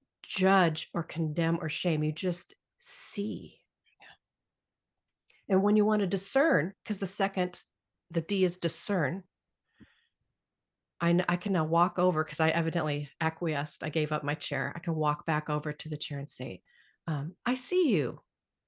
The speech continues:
Speaker 1: Thank you so much for how you've been helping me to manage so far. Um, I'm gonna, I'm gonna take it from here."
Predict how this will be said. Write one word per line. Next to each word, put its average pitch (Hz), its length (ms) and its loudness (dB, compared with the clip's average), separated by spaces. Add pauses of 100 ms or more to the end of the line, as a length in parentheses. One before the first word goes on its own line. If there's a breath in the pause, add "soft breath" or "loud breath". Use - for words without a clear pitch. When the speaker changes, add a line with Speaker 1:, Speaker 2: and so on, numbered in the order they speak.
(180)
Speaker 1:
Thank 233 180 -2
you 233 60 -4
so 208 260 0
much - 680 0
for 160 340 -2
how 170 180 0
you've 175 260 0
been 156 140 0
helping 160 400 -2
me 151 120 -2
to 156 140 -6
manage 147 520 -2
so 147 260 -6
far. - 500 -12 (560 loud breath)
Um, 147 280 -4 (160)
I'm 220 220 4
gonna, 247 360 2 (220)
I'm 226 100 4
gonna 240 160 6
take - 280 -2
it - 100 -6
from 131 180 -8
here." - 320 -12